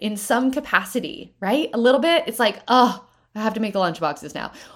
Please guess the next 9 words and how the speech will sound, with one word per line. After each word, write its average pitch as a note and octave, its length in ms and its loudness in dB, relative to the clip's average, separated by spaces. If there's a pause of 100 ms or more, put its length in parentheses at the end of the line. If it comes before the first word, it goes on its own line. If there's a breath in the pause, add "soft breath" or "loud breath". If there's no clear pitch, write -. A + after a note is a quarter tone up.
Or F4+ 360 8
if - 220 0
you C#4 60 0
don't C4+ 180 2
make B3+ 180 2
the C4 80 2
lunchboxes A3 800 0 (100)
at - 180 -2
night, D4 440 4